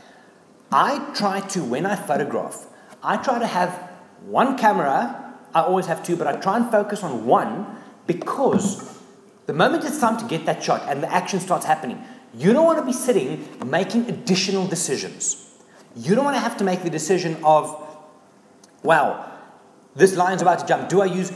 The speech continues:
my fourteen twenty-four and get a super wide angle? Do I get a twenty-four seventy and get close to the action and get ghost subjects in? Do I go seventy-two hundred and just isolate him? Or do I go two hundred, four hundred and get the lion's eye?"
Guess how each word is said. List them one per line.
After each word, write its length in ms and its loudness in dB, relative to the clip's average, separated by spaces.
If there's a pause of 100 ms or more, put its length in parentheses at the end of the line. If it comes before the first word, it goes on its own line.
(140)
my 120 4
fourteen 280 4
twenty-four 360 -2
and 60 -4
get 100 -4
a 20 -4
super 240 -6
wide 200 2
angle? 180 -4
Do 120 2
I 40 4
get 200 -4
a 20 -2
twenty-four 400 -2
seventy 380 -2
and 80 -6
get 160 -6
close 220 4
to 80 -2
the 100 0
action 280 0
and 60 -6
get 120 -4
ghost 180 2
subjects 340 -2
in? 240 0 (260)
Do 100 2
I 80 6
go 120 0
seventy-two 480 0
hundred 180 4
and 100 -8
just 180 -6
isolate 380 0
him? 340 0 (160)
Or 160 8
do 80 6
I 80 4
go 140 0
two 140 2
hundred, 160 4
four 180 0
hundred 140 2
and 60 -4
get 160 -2
the 60 0
lion's 360 4
eye?" 340 -8